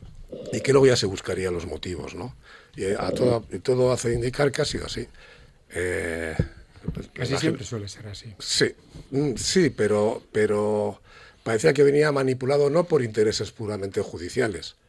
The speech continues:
Speaker 1: sino por otros, otros, otros intereses y que no, que evidentemente son políticos. Eh, cuando empe-, cuando partimos de la base de que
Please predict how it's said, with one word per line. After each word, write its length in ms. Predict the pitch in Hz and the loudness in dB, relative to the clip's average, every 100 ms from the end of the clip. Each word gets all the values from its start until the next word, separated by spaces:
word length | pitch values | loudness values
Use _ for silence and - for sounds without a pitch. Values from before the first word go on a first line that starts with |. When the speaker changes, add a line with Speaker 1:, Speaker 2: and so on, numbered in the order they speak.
| _ | _
Speaker 1:
sino 480 | - 104 92 95 92 | -12 -10 -6 -4 -6
por 220 | - 98 | -6 -4
otros, 340 | 127 131 123 127 | -4 -2 -2 -2
otros, 400 | 113 120 127 - - | -4 0 0 -2 -6
otros 800 | 127 123 127 120 113 104 - - _ - | -6 -2 0 0 -2 -4 -8 -14 _ -8
intereses 560 | 120 110 120 117 131 | 0 2 2 2 0
y 60 | 110 | -2
que 140 | 104 | -6
no, 160 | 92 - - | -8 -10 -14
que 360 | - 82 82 85 | -10 -8 -8 -10
evidentemente 720 | - 85 95 95 92 104 107 - - - - - | -8 -6 -6 -6 -4 -4 -4 -8 -20 -20 -20 -12
son 200 | - 95 | -4 -4
políticos. 640 | - 73 - - - - - _ _ _ _ _ _ - - | -4 -10 -12 -18 -18 -18 -18 _ _ _ _ _ _ -12 -6
Eh, 640 | 90 87 87 85 87 82 - - | -4 -2 -4 -6 -8 -10 -14 -10
cuando 280 | - 95 98 | -6 -2 -2
empe-, 340 | 104 - - - | -2 -4 -14 -10
cuando 260 | 95 101 | -4 -2
partimos 420 | 110 104 123 123 | -2 -2 0 0
de 80 | 117 | 2
la 120 | 113 | 2
base 260 | 120 120 107 | 0 0 -2
de 160 | 87 87 | -4 -8
que 460 | - 85 87 82 | -8 -6 -6 -8